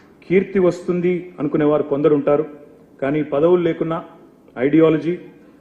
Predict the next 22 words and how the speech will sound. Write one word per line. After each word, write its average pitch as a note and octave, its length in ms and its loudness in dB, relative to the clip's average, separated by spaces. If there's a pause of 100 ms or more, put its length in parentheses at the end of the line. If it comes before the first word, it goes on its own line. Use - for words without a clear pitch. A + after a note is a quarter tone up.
(140)
ప్రజా D3+ 220 4
సమస్యల E3 420 -2
పట్ల C#3 240 -4
అవగాహన, D3+ 460 2 (600)
పనిచేయాలన్న D#3+ 540 2
తపన, D#3 440 -2 (640)
నిత్యం G3 460 4 (160)
ప్రజా D3+ 240 0
సంక్షేమం D3+ 480 -4
కోసం C#3+ 420 -2 (380)
పనిచేసే D3 400 0
ఆలోచన, D3 440 0 (560)
నిత్యం F3+ 320 2
కొత్తది E3 380 -2
నేర్చుకోవాలి D3+ 640 0
అనే C#3 100 -2
ఒక B2+ 160 -4
అభిలాష C3 420 0 (520)
ప్రజల C3+ 240 0
మనుషుల్లో, C#3 520 -2 (520)
ప్రజల C3 200 4
మనసులో D#3 500 2